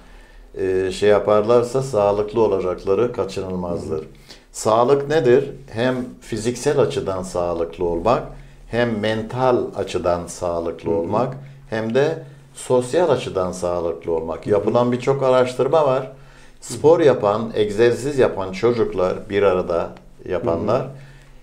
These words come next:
Speaker 1: medeni cesaretleri çok daha fazla. Sosyal yönden daha, e,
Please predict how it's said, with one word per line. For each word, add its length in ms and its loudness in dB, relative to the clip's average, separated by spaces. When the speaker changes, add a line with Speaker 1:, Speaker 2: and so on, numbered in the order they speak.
Speaker 1:
medeni 420 2
cesaretleri 840 4
çok 280 2
daha 240 2
fazla. 520 -2
Sosyal 560 2
yönden 520 2
daha, 460 2
e, 480 6